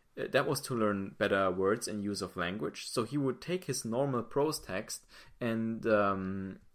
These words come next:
write a poem basically out, out of it, and then wait for a few days and then r-,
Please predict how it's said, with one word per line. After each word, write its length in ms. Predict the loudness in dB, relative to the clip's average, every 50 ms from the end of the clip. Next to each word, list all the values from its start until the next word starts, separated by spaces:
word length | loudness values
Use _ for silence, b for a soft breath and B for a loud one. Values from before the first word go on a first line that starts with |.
| -20 -20 -20 _ _ _ _ -20 -20 _ _ _ _ _ _ _ _ _ _ _ _
write 360 | 0 4 6 8 8 6 6
a 120 | 4 4 4
poem 460 | 2 2 4 4 6 6 6 4 2
basically 540 | 2 0 0 0 0 -4 -4 -4 -2 -4 -2 0
out, 200 | 0 0 0 0 2 2
out 140 | 4 4
of 100 | 4 2
it, 220 | 2 0 -2 -4 -10 -20 -20 -20 -20 -20 -20 -20 _ _ _ _ _ _ _ _ _ -12 -6 -2
and 120 | 0 2
then 200 | 2 4 2 4
wait 200 | 4 4 2 2
for 140 | 2 2 2
a 60 | 2
few 200 | 2 0 -2 0
days 280 | 2 2 2 2 0 -4
and 180 | -4 -4 -2 -2
then 280 | -2 -2 -4 -6 -8 -10
r-, 200 | -10 -10 -10 -10